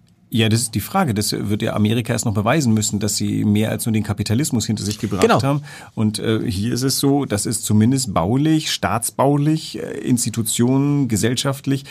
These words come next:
Speaker 1: hat das Römische Reich uns bis heute, äh, prägt uns bis heute.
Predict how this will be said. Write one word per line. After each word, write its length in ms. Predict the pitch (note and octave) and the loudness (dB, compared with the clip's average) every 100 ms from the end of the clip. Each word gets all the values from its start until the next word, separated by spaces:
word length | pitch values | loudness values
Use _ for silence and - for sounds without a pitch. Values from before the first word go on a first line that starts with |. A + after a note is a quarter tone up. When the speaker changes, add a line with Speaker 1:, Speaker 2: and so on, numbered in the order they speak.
| - - - | -20 -20 -8
Speaker 1:
hat 180 | F#2+ | -4
das 160 | A2+ - | -2 2
Römische 360 | G#2+ A#2+ C3+ F#2 | 2 2 0 0
Reich 380 | G2+ A#2 - - - | 0 0 -4 -12 -8
uns 240 | - A2+ - | 0 0 0
bis 340 | A#2+ A2+ - | 0 0 0
heute, 800 | B2 E3+ E3+ F3 F3+ F#3+ - - - | 2 2 0 -2 -2 -4 -6 -4 -4
äh, 180 | A#2 | -4
prägt 340 | - - D3 D3+ | -4 -2 -2 0
uns 140 | E3 | -2
bis 220 | E3+ E3+ | -2 -4
heute. 340 | G#3 D#3 G2+ | -4 -4 -6